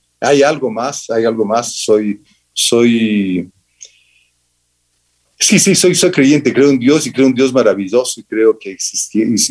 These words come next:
existieron espectaculares profetas, ex-, espectaculares hombres como Jesucristo y otras personas, y, y están ahí, están ahí para, para cuidarnos, para hacer una guía.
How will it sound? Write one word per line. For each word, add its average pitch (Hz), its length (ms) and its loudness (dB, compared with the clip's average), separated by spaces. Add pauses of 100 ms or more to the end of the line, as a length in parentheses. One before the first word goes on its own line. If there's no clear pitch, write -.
(220)
existieron 104 1040 0 (140)
espectaculares 107 1080 0
profetas, 117 580 0
ex-, - 360 -4
espectaculares 104 680 -2
hombres 120 280 2
como 92 160 -8
Jesucristo - 680 -2
y 98 80 0
otras 104 200 0
personas, 131 600 -4 (360)
y, 107 240 4
y 107 120 2
están 170 260 2
ahí, 170 220 4
están 127 200 0
ahí 135 120 2
para, 110 420 0 (180)
para 104 160 0
cuidarnos, 120 500 0
para - 180 -4
hacer 110 200 -2
una 110 180 2
guía. 123 360 -2